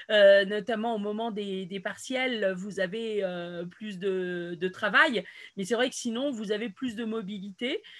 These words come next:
et, euh, il faut savoir quand même que, euh, ah, allez, on va dire que ça vous demande à peu près, euh, j'allais dire encore bien, euh, une bonne dizaine,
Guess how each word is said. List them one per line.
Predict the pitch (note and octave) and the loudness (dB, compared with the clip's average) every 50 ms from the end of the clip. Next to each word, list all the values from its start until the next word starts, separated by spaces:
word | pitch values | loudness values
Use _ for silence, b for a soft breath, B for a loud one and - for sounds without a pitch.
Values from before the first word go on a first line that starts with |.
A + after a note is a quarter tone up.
| B B B | B B B
et, | A3+ A#3 B3 B3+ C4 B3+ B3 A#3 | 0 0 2 2 2 4 6 8
euh, | A3+ A3 A3 G#3+ G#3 G#3 | 10 10 10 8 6 4
il | A3+ F#3+ | 0 -2
faut | - A#3 A3+ | -2 -4 -4
savoir | F#3+ A#3+ G#3+ F#3 A3+ C4 - - | 0 0 0 0 0 -2 -2 -2
quand | - G#3+ G#3 | -4 -4 0
même | A3 A#3+ C4+ D#4 D4+ D4+ C4+ B3 | 2 2 2 2 2 0 -2 -2
que, | - - A#3+ | -4 -6 -4
euh, | A#3+ A#3+ B3 A#3+ A#3 A3 G#3 G#3 G#3 G3+ F#3+ | -4 -2 0 2 2 4 4 4 2 2 2
ah, | F3 D#3+ F#3+ G#3 A3+ A3 G#3 | 2 2 2 2 2 0 -2
allez, | G3 F#3 G3 A3+ A#3 A3 G3+ | -4 -2 -2 -2 -2 -2 -4
on | G3 G3 | -4 -4
va | G3 G#3+ F#3+ | -4 -4 -2
dire | F#3 B3+ C4+ C4 - | -2 -2 -4 -4 -4
que | - A3+ A3 | -6 -6 -6
ça | - - A#3 A3 | -4 -2 -2 -2
vous | G3+ G3 G3+ G#3 A3+ G#3+ | -2 -4 -10 -10 -10 -6
demande | F#3 A#3 A3+ A3+ A#3+ B3+ C#4 D4 B3 G3 A3 | -6 -4 -4 -4 -4 -2 -2 -2 0 0 2
à | G#3 G#3 | 0 0
peu | F#3+ - A3+ A3 G3+ | 0 -2 -6 -6 -6
près, | - - - B3+ B3+ C4 B3+ B3+ B3+ A#3+ A3+ | -8 -4 0 0 2 2 2 0 0 0 0
euh, | G#3+ G#3 G#3 G#3 B B B B B B B B | 0 0 -2 -4 B B B B B B B B
j'allais | B - G#3+ G#3+ | B -2 0 0
dire | G3+ C4 C4 B3 | 2 2 2 2
encore | A#3 A3+ - B3+ A3 A3 | 2 0 0 0 -2 -2
bien, | G3 G#3 A3+ C4 C4 C4+ C4+ C4+ C4+ C4 B3+ B3 A#3+ | -4 -2 0 2 2 4 4 4 4 4 4 4 4
euh, | A#3 A3+ A3+ A3+ A3 A3 G#3+ G#3+ A3 A3 A3 | 4 4 4 4 4 4 2 2 0 0 -2
une | A3+ A#3 A#3 | -2 -4 0
bonne | G3 B3 B3+ B3+ C4 B3+ B3 A#3+ A#3 | 2 2 2 2 2 0 0 0 -2
dizaine, | G3 F#3+ A#3+ B3+ A3+ C4 B3+ B3+ B3 G3+ | -2 -2 -6 -4 -2 0 0 0 0 -2